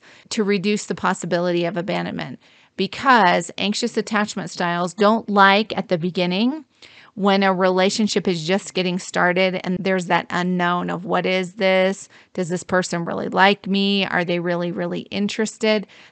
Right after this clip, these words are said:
That's uncomfortable, right? So in order to close the gap and to secure a relationship, what they may do is try to rush. So when I was single, I dated a guy for a few months,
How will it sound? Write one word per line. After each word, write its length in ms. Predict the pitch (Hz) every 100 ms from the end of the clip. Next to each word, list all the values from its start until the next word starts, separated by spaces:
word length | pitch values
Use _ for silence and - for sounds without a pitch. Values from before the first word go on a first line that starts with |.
| -
That's 280 | 202 - 202
uncomfortable, 640 | 185 196 175 - 170 -
right? 320 | 170 180 -
So 140 | - 180
in 120 | 175
order 280 | - 208 220
to 100 | 214
close 400 | - - 202 190
the 120 | 185
gap 600 | 160 175 202 180 170 180 - _ - - _
and 220 | 196 190 -
to 500 | 190 175 175 175 180 _
secure 720 | - - 190 - 220 220 220 -
a 100 | 190
relationship, 920 | 180 175 175 208 - 185 - 190 190 - - _
what 260 | 202 196 196
they 140 | 185
may 160 | 180 180
do 220 | 185 180
is 160 | 175
try 200 | - 175
to 100 | 165
rush. 500 | 165 - - - - - - -
So 400 | - 226 208 208
when 120 | 208 214
I 120 | 226
was 160 | 294
single, 360 | - 190 180 180
I 180 | - 190
dated 380 | 190 185 202 214
a 40 |
guy 260 | 185 175 185
for 180 | 185
a 60 | 175
few 200 | - 175
months, 400 | 170 151 196